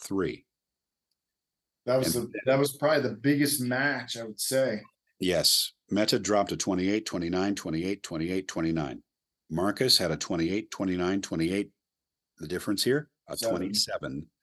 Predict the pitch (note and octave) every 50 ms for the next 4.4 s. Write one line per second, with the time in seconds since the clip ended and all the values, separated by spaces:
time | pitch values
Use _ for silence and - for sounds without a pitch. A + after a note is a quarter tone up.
0 | _ _ _ - - - D2+ C#2+ D#2+ D#2+ D#2 D#2 - - E2 D#2 C#2+ D2+ E2 D#2+
1 | D#2 - - - _ _ _ _ _ _ _ - - - - - - - B2 B2
2 | A#2 A2 A2+ - C3 B2+ - - - - D#3 D#3+ D#3 C#3 C#3+ D3+ D3 C#3 A#2 B2
3 | C3 C3 B2+ B2+ A#2+ A2 G#2+ - - - - - _ _ _ - - G#2 A#2 C3
4 | A#2+ A#2+ - A#2 A#2 A2 -